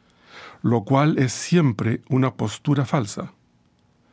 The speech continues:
Lo que el Señor dijo a los judíos y a los nefitas hace dos mil años, o lo que dijo a los santos de los últimos días hace cincuenta o sesenta años, no tiene ninguna validez en esta época,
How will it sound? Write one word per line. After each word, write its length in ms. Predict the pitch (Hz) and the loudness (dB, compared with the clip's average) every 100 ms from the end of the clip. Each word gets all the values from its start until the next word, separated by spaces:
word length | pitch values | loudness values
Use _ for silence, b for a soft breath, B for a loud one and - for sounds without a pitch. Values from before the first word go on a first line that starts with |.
| B B B B | B B B B
Lo 160 | 156 | 2
que 100 | 160 | 4
el 80 | 180 | 2
Señor 360 | 170 180 220 185 | 4 4 4 4
dijo 300 | 185 190 196 | 2 2 2
a 40 | |
los 140 | 170 - | 0 0
judíos 640 | 156 147 160 170 165 - | -2 2 2 2 -2 -6
y 120 | 208 | -2
a 60 | 127 | 0
los 160 | 127 | 0
nefitas 500 | 131 117 170 147 156 - | 0 0 0 0 -2 0
hace 280 | 151 - 143 | 0 0 -2
dos 260 | 127 120 | 0 0
mil 200 | 202 214 | 2 4
años, 420 | 120 98 - 123 - B B B B | 2 0 -4 -10 -16 B B B B
o 120 | 165 | 4
lo 140 | 170 160 | 4 4
que 160 | 165 | 2
dijo 320 | 151 196 - | 4 2 4
a 60 | 185 | 2
los 160 | 151 - | 2 2
santos 440 | 175 185 185 170 | 2 2 2 2
de 80 | 165 | 2
los 200 | 147 - | 2 0
últimos 420 | 143 170 165 143 | 0 2 2 0
días 340 | 147 143 139 - | 2 2 2 0
hace 280 | 151 - | 0 -2
cincuenta 800 | 147 - 123 113 180 175 151 98 - B B B | -4 0 0 2 2 2 0 -6 -8 B B B
o 140 | - 143 | 0 0
sesenta 520 | 151 - 185 190 156 | 0 0 0 2 2
años, 460 | 110 - - - - B B B B | 0 -4 -8 -16 -20 B B B B
no 260 | 135 156 180 | 2 4 4
tiene 340 | 180 185 185 | 4 4 4
ninguna 540 | 196 143 135 127 185 202 | 4 4 4 4 4 4
validez 540 | 190 165 151 160 - | 2 2 2 2 0
en 160 | - 123 | 0 2
esta 340 | 147 147 139 | 2 2 0
época, 420 | 156 135 - - | 0 0 -4 -8